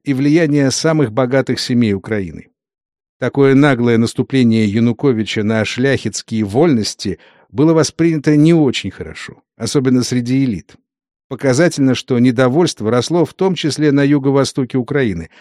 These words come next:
потому что донецкие Ф П Г начали серьезную бизнес-экспансию в республике.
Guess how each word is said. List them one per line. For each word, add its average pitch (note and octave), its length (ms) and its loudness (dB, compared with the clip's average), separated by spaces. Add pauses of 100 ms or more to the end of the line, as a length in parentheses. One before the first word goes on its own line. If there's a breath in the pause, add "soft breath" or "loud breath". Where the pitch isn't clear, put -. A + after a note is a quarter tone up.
(180 soft breath)
потому C3+ 320 0
что - 180 -2
донецкие C3+ 760 0 (100)
Ф - 140 -4
П A#2 160 -2
Г E3+ 240 2 (280 soft breath)
начали D#3+ 420 -2
серьезную D3 680 0
бизнес-экспансию C3+ 1120 0
в F2+ 40 -10
республике. D#2+ 640 -12